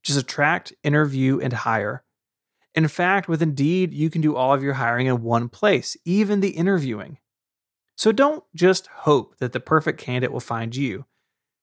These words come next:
Use Indeed's hiring tools to help you cut through the noise to hire faster and smarter. In fact, Indeed Instant Match provides a list of quality candidates whose resumes are on Indeed the moment you post a sponsored job.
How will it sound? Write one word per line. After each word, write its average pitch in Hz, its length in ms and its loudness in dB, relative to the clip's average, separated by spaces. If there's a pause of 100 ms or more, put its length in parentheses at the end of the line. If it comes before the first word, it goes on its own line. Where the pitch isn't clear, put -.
(380)
Use 226 300 0
Indeed's 180 300 2
hiring 139 360 0
tools 120 260 0
to 131 60 0
help 127 140 0
you 123 80 0
cut - 260 -2
through 208 140 0
the 196 100 0
noise 139 380 0
to 127 80 -8
hire 120 260 0
faster 120 540 -2
and 120 280 -8
smarter. - 600 -6 (840)
In 151 120 -4
fact, 175 260 0
Indeed 156 540 0
Instant 156 340 -2
Match 147 300 2
provides 135 480 0
a 127 120 -2
list 135 420 2
of 127 120 -4
quality 151 540 -2
candidates 143 640 -6
whose 127 200 0
resumes 165 680 2
are 131 220 -6
on 156 160 4
Indeed 160 420 0
the 131 80 2
moment 123 420 0
you 135 120 -8
post 117 360 -2
a 139 40 -8
sponsored 117 560 -6
job. 101 420 -4